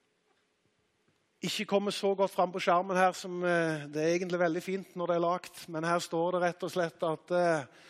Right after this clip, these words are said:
ifra Salme nittito, at de som er plantet i Guds hus,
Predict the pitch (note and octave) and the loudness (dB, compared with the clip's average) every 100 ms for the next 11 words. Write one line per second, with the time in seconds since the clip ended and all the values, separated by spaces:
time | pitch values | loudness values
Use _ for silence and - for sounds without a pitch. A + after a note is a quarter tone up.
0 | - - D#3 F3+ F3 - F3+ D#3 D#3+ F#3+ | -20 -10 -8 -6 -2 2 2 0 -4 -4
1 | F3+ - G3 G3 G3+ C#3 - _ - - | -4 -6 -8 -8 -10 -12 -18 _ -20 -20
2 | - C#3 D3 E3 F#3+ F#3 - F3 E3+ F3 | -12 -6 -6 -2 -2 -2 -2 -2 0 2
3 | F3 C#3+ - F#3 G3+ F#3 B2+ A2 - G3+ | 2 -2 -8 -2 0 0 -6 -12 -4 -2
4 | F3+ F3+ F3 G3+ - G#3 G#3+ C3+ - - | -2 -6 -6 -8 -8 -10 -10 -12 -14 -18